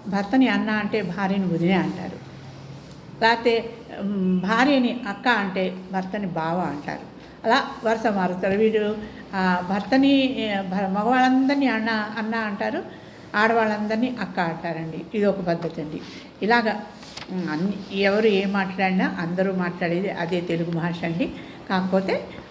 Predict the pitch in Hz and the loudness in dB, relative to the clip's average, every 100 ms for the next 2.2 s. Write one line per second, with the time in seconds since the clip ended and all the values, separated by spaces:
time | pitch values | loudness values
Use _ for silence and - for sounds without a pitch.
0 | - 185 214 - 185 180 185 190 185 180 | -8 -4 -2 -2 0 2 2 2 0 0
1 | 180 - 254 170 - 165 156 - 185 165 | -2 -2 0 -2 -2 -4 -6 -8 -6 -6
2 | - | -6